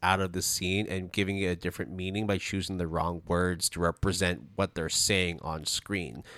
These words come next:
And this then bleeds into anime subs, which I agree. We've talked about the use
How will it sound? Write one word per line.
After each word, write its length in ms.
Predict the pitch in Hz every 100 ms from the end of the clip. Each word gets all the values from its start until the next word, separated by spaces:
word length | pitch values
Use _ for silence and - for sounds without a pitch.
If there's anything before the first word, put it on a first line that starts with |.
| - - -
And 500 | 104 107 107 107 98
this 260 | 123 123 -
then 320 | 117 113 110
bleeds 300 | 98 101 -
into 420 | 98 98 - 92 - - - _ _ _
anime 520 | 156 156 143 110 80
subs, 520 | - 85 78 80 - - - -
which 240 | 101 101 -
I 100 | 104
agree. 580 | 104 110 135 131 - - _ - _ _ _ _ _ _ _ _ _ _ -
We've 240 | 147 202 214
talked 320 | 185 226 -
about 420 | 196 156 151 156 - -
the 140 | 131 -
use 460 | 127 131 135 -